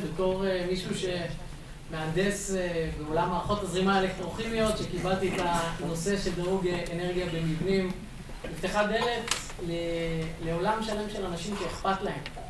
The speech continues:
אני חושב שכל אחד מהיועצים שעבדתי איתו, ואנשים שיצא לי לעבוד איתם פה ובמכון התקנים, אכפת להם ממה שהם עושים, וזה מדהים, וזה לא בנאלי, זה לא קורה בכל תחום. אה, ומכל השיחות,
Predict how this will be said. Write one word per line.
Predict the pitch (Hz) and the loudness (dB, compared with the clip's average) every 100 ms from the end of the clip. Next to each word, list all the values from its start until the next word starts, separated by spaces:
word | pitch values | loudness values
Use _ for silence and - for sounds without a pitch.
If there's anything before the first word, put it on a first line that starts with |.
| - - - - - | -10 -10 -10 -8 -8
אני | - | -6
חושב | 185 208 | -4 -2
שכל | - 240 | 0 0
אחד | 220 208 | 2 0
מהיועצים | 214 208 196 196 220 220 | 0 0 0 -2 -2 -2
שעבדתי | 196 185 190 196 202 | 0 0 0 0 -2
איתו, | 190 | -2
ואנשים | 180 175 - 202 | 0 -2 -2 -2
שיצא | 185 170 190 | -4 -2 0
לי | 185 | 2
לעבוד | 180 175 190 | 0 2 0
איתם | 196 190 175 | 0 -2 0
פה | 190 | 0
ובמכון | 180 170 165 165 196 | 0 0 -2 -2 -2
התקנים, | 190 180 190 196 | -2 -2 0 0
אכפת | - - 214 220 | -2 0 0 2
להם | 220 208 | 2 2
ממה | 202 | 0
שהם | 202 208 202 | -2 -2 0
עושים, | 196 - 220 226 226 - - - - - | -2 -4 -4 -6 -8 -10 -10 -10 -10 -8
וזה | 151 175 | -2 0
מדהים, | 180 175 247 - | 2 2 0 0
וזה | 160 165 | -2 2
לא | 190 | 2
בנאלי, | 202 196 202 220 226 | 4 4 4 2 0
זה | 170 170 | 0 2
לא | 220 226 | 2 2
קורה | 220 233 | 0 0
בכל | 214 220 220 - | 0 2 2 0
תחום. | - 247 277 - - - - - - - - - | 0 2 2 -2 -8 -10 -12 -10 -10 -10 -10 -2
אה, | 170 185 180 180 175 175 160 | 2 4 4 4 2 0 -2
ומכל | 156 170 - 254 | -2 -2 2 4
השיחות, | 254 208 196 254 254 - - | 2 -2 -4 0 0 0 -4